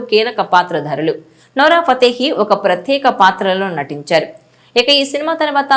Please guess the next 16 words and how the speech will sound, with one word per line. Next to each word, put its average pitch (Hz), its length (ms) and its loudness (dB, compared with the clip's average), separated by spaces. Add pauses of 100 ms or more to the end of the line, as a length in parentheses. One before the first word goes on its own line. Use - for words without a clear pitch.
(160)
సుజిత్ 240 380 -2
డైరెక్షన్లో 247 580 0
వస్తున్న 226 360 -2 (220)
ఓజీ 220 200 2 (100)
కూడా 196 200 6 (380)
సెప్టెంబర్ 233 560 2
ఇరవై 226 220 0 (100)
ఐదున 269 220 0 (120)
రిలీజ్ 208 340 2
ఫిక్స్ - 280 -6
చేశారు. 156 360 0 (200)
So 247 100 2 (500)
ఈ 277 40 6 (120)
ఇయర్ 302 200 2 (120)
పవర్ 254 260 4
స్టార్ 233 260 4